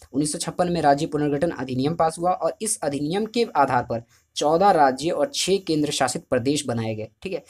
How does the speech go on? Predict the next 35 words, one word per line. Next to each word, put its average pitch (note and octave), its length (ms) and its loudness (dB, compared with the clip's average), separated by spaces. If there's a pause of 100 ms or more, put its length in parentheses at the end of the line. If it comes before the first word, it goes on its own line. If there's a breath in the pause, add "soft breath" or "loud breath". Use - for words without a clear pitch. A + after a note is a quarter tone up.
(200 loud breath)
यानी C#3+ 120 0
उन्नीस D#3+ 180 0
सौ F3 80 -2
तिरपन D#3 340 -4
में D#3 180 -2
राज्य C3+ 220 0
पुनर्गठन C#3+ 440 -2
आयोग B2 320 -4
की C3 80 -8
स्थापना C3 360 -4
हुई F3+ 180 -6 (220 soft breath)
और D3 100 -2
इस G3+ 180 -2
आयोग F3+ 280 2
ने, F3+ 180 -4 (280 soft breath)
अ, - 380 -6
अधिनियम D#3 380 -2
पास C#3+ 240 2
किया E3 380 -2
उन्नीस C#3 220 -2
सौ - 60 -6
छप्पन C#3 400 -2
में, A#2 140 -4 (200 soft breath)
और - 140 -4
इसके - 220 0
ज़रिए E3+ 240 2
क्या D3+ 140 0
हुआ C#3 160 -2
कि D3+ 120 -10
चौदह C#3+ 420 0
राज्य C3 380 2
बनाए E3 260 0
गए, F#3+ 180 -2 (260)
ठीक G#3 140 -6
है, - 160 -8